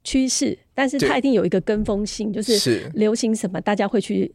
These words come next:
Speaker 1: 想要种些什么。
Speaker 2: 嗯哼。
Speaker 1: 那这些东西我觉得也没有不好，就是，呃，只要是种在适合的地方，种在，呃，它可以去好好生长的地方，我，我觉得种什么其实没有什么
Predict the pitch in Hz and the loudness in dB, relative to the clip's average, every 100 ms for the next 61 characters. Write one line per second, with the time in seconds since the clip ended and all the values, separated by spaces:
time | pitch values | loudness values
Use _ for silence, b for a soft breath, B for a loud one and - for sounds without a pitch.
0 | - - 196 180 214 - 220 208 185 202 | -12 -10 -6 -4 -4 -2 -2 -2 -2 -2
1 | - - - - 123 117 107 320 302 B | -6 -8 -8 -4 -2 -2 -2 0 0 B
2 | B _ 381 392 359 349 330 330 220 170 | B _ -2 0 2 2 2 2 2 2
3 | 190 196 190 226 254 - 247 - - b | 2 2 2 2 0 0 -4 -4 -8 b
4 | b - 330 339 277 - _ 214 190 - | b -6 0 2 2 -2 _ -2 -2 -2
5 | 214 285 320 302 269 262 254 240 269 220 | 0 2 2 0 0 2 0 0 0 2
6 | 196 202 196 226 202 208 214 247 233 240 | 2 0 0 -2 0 0 0 0 0 2
7 | 220 202 B B - 196 175 - - b | 0 -2 B B -2 0 2 -2 -6 b
8 | b b - - 262 - - - 220 254 | b b -6 -2 0 -2 -8 -4 2 2
9 | 220 - 226 220 - 226 - 233 233 190 | 2 0 -2 -2 -2 -4 0 0 0 -2
10 | 160 208 180 185 180 - 196 - 190 226 | -4 -4 -4 -4 -4 -4 -2 0 0 0
11 | 214 240 269 247 240 185 170 - 185 202 | 0 0 0 -2 -2 -6 -6 -6 -4 -4
12 | 190 185 185 180 - | -2 -4 -6 -10 -10